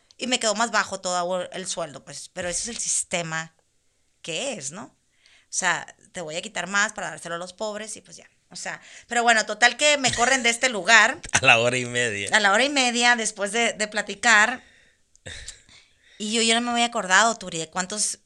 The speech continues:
Speaker 1: eh, gente le mandé currículum, ya sabes, y me hablan de esta empresa de aviación, un dos de enero.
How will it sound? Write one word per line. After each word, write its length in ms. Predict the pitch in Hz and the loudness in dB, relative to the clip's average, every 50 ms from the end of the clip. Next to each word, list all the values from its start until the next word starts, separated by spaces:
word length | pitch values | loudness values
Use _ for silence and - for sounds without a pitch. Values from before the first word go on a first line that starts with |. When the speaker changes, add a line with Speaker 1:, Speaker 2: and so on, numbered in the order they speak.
| _ - | _ -18
Speaker 1:
eh, 320 | - 80 - 180 190 175 | -14 -12 -8 -8 -8 -8
gente 320 | 170 - 202 196 196 196 220 | -8 -8 -8 -8 -6 -4 -4
le 80 | 214 202 | -4 -4
mandé 240 | 185 175 160 165 170 | -4 -6 -8 -10 -10
currículum, 600 | - 196 180 196 196 196 180 160 190 143 - - | -10 -8 -8 -10 -8 -10 -10 -10 -10 -12 -14 -12
ya 120 | - 180 | -6 -4
sabes, 460 | - - - 226 285 294 277 - - - | -2 -2 -2 -4 -6 -8 -10 -10 -10 -10
y 140 | - 202 | -10 -8
me 100 | 202 208 | -4 -2
hablan 280 | 185 180 185 208 226 214 | -2 -2 -2 -4 -6 -6
de 80 | 202 190 | -6 -6
esta 160 | 180 - - | -6 -6 -8
empresa 320 | 202 202 - 190 180 - 208 | -10 -12 -10 -10 -10 -8 -6
de 100 | 202 190 | -6 -6
aviación, 640 | 175 165 165 170 - - 170 180 180 175 170 165 _ _ _ _ _ _ _ _ _ _ _ _ _ - | -8 -8 -8 -6 -6 -6 -8 -8 -12 -12 -14 -18 _ _ _ _ _ _ _ _ _ _ _ _ _ -10
un 440 | 196 202 208 202 202 - - _ _ - | -8 -6 -6 -6 -8 -10 -14 _ _ -18
dos 280 | - - 185 190 180 180 | -12 -8 -8 -8 -6 -4
de 160 | 208 202 190 | -2 -2 -2
enero. 500 | 160 156 160 165 170 160 147 147 165 185 | -4 -4 -6 -6 -6 -6 -6 -10 -12 -16